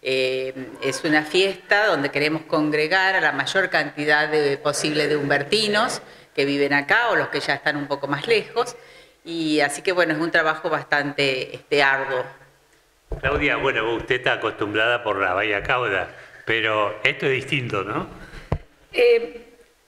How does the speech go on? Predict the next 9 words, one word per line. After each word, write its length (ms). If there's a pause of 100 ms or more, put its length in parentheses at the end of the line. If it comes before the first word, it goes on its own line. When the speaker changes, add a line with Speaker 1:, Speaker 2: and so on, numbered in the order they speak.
(140)
Speaker 3:
el, 460
en 300
sí, 720
este, 1120
la 180
raíz 420
es 140
la 160
misma, 680